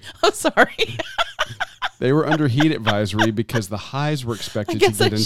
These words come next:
Speaker 2: into the seventies.
Speaker 1: I shouldn't laugh because <laughs> when we look at our weather app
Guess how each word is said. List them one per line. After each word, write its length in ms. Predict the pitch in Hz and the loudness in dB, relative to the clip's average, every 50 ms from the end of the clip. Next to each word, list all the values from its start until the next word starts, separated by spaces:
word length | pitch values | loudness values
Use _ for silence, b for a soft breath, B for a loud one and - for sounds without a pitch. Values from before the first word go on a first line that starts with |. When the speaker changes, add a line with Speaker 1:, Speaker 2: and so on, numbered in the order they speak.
| - | -2
Speaker 2:
into 60 | 113 98 | -4 -6
the 100 | 92 95 | -6 -6
seventies. 880 | - - - - 107 104 87 90 80 - 78 76 76 - - - - - | -10 -8 -6 -4 -4 -4 -4 -6 -10 -10 -12 -14 -12 -12 -10 -10 -8 -6
Speaker 1:
I 80 | 302 262 | -4 -2
shouldn't 420 | - - 381 302 269 277 277 277 | 0 2 0 0 0 -4 -10 -8
laugh 680 | - 202 202 220 - - 285 - _ _ - - - _ _ _ _ B B B B | -6 -6 -6 -6 -6 -8 -8 -10 _ _ -20 -20 -20 _ _ _ _ B B B B
because 560 | 349 - - - - - - - - - - - B B B B B B B | -4 -4 -2 -2 -2 -2 -2 -2 -6 -8 -12 -12 B B B B B B B
<laughs> 960 | 392 - - - - _ _ _ _ - 440 - - - _ _ _ _ _ | 0 0 -2 -2 -6 _ _ _ _ -2 0 0 0 -2 _ _ _ _ _
when 220 | - 349 320 320 - | -6 -4 -4 -4 -4
we 120 | - 269 277 | -4 -4 -2
look 180 | 269 285 311 - | -2 -4 -2 -2
at 80 | 269 | -2
our 140 | 220 202 202 | -2 -2 -2
weather 320 | 202 196 196 196 208 208 196 | -2 -2 -2 -2 -2 0 0
app 400 | 185 185 190 214 - _ _ | 2 4 4 4 2 _ _